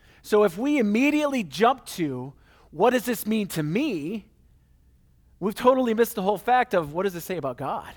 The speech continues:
If then it's all about me, well, what can I learn from this? Well, I gotta change the way I pray. Maybe I need to say Yahweh instead of God or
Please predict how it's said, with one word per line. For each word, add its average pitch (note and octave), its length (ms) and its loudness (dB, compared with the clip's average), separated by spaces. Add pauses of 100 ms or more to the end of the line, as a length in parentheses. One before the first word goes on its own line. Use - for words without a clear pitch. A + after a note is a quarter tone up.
(640)
If E3 80 -10
then B3 160 6
it's C4+ 140 -4
all A3 100 4
about F3+ 240 4
me, A#3 220 0
well, F3+ 180 -2
what G#3+ 160 -2
can F#3+ 140 0
I D4 140 4
learn A#3 160 -2
from C#3 120 -14
this? C3 140 -12
Well, E3 120 -2
I A#3 40 0
gotta B3 180 -2
change E3+ 280 -6
the D#3 60 -10
way D3+ 200 -2
I - 20 2
pray. C4+ 240 -4
Maybe F3+ 240 -6
I G#3 60 -2
need G3 160 -8
to F3+ 80 -4
say E3+ 140 -6
Yahweh C3+ 500 -8
instead A2+ 480 -12
of B2 100 -14 (300)
God C3 400 -4
or G#2+ 180 -18